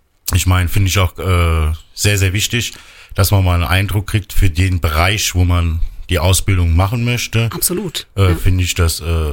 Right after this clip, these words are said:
Speaker 2: sehr gut, wenn einer wirklich mal reinschnuppert und sich das anguckt, auch mit den Kollegen. Und, äh, wie sieht der Bereich aus? Wie sehen die Bereiche in der, in der Firma aus? Und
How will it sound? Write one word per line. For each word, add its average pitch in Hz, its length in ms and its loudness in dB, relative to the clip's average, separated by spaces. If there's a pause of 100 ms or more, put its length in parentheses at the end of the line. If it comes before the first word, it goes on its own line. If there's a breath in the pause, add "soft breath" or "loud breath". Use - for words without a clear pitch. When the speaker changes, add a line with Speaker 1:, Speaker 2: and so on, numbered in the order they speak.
(280)
Speaker 2:
sehr 85 280 0
gut, 92 340 0
wenn 85 180 4
einer 85 340 0
wirklich 85 260 0
mal 82 100 4
reinschnuppert 87 460 0
und 87 80 0
sich 78 140 -2
das 82 120 0
anguckt, 92 340 -2
auch 80 160 4
mit 82 120 4
den 82 160 2
Kollegen. 101 580 0 (600 loud breath)
Und, 90 280 -2
äh, 82 300 0 (220)
wie 90 160 2
sieht 85 260 0
der 92 100 4
Bereich 98 460 0
aus? 90 380 -2
Wie 92 80 2
sehen 104 260 2
die 98 80 -2
Bereiche 90 460 -2
in 85 180 0
der, 85 300 0
in 85 100 -2
der 87 120 2
Firma 85 360 4
aus? 78 260 0
Und 76 300 -2